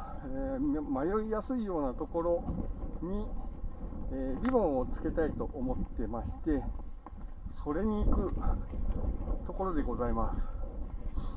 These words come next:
まさかこんな天気になるとはね、思ってもいませんでした。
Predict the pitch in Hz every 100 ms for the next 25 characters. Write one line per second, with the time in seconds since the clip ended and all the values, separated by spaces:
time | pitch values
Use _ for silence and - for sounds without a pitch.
0 | - - - - 120 143 - 160 151 -
1 | 143 156 165 175 160 - 110 110 120 117
2 | 101 113 110 - - - - - - -
3 | - - - - - - - - - 160
4 | 160 147 117 117 - 127 107 - -